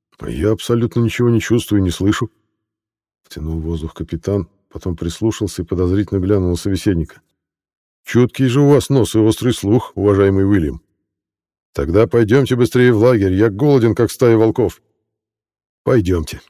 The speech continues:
Спасибо вам за уроки». «Не благодарите. Мне все равно нечем заняться. Быть может, по возвращении назад вы уже так приловчитесь, что станете достойным соперником в спарринге. Ну, не сказать, что достойным, но хотя бы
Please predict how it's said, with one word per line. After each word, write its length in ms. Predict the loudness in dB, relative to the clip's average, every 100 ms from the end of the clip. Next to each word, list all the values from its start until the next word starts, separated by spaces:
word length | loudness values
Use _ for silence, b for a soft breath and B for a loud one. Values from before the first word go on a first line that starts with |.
| _ _ _
Спасибо 520 | -6 -2 0 2 2
вам 200 | 2 2
за 80 | 4
уроки». 400 | 4 2 0 -14 _ _ _ _ _ _ _ _
«Не 200 | -4 -2
благодарите. 640 | 0 0 0 0 -2 -6 -14 _ _ _
Мне 240 | 0 2
все 160 | 2 2
равно 200 | 2 4
нечем 280 | 2 0 0
заняться. 480 | 2 2 0 -4 -10 _ _ _ _ _
Быть 200 | -10 -2
может, 300 | 2 2 2
по 100 | 0
возвращении 540 | 4 2 2 0 2
назад 400 | 2 4 2 2
вы 140 | 0 2
уже 200 | 2 -2
так 320 | 0 0 2
приловчитесь, 640 | 0 2 0 -2 -2 -4
что 200 | -6 -6
станете 400 | -4 0 2 0
достойным 460 | 0 0 2 0 2
соперником 600 | 0 0 2 2 0 -2
в 60 |
спарринге. 540 | -4 0 2 2 0 -6 _ _ _ _ _ _ _ _ _ _
Ну, 340 | -4 -2 0
не 120 | -2
сказать, 360 | -2 -2 0 0
что 160 | -2 -2
достойным, 760 | -2 0 2 2 0 -2 -4
но 200 | -4 -6
хотя 320 | -4 -2 0
бы 260 | 0 -2 -4